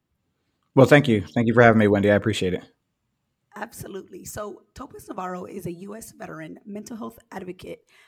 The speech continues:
Speaker 2: mindset coach, and a father. His military career spans over twenty-five years, and twenty of those years in the sof community, with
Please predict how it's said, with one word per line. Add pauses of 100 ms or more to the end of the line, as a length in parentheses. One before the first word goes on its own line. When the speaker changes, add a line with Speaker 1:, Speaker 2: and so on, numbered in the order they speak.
(140)
Speaker 2:
mindset
coach,
and
a
father. (340)
His
military
career
spans
over
twenty-five
years,
and (100)
twenty
of
those
years
in
the
sof (120)
community, (640)
with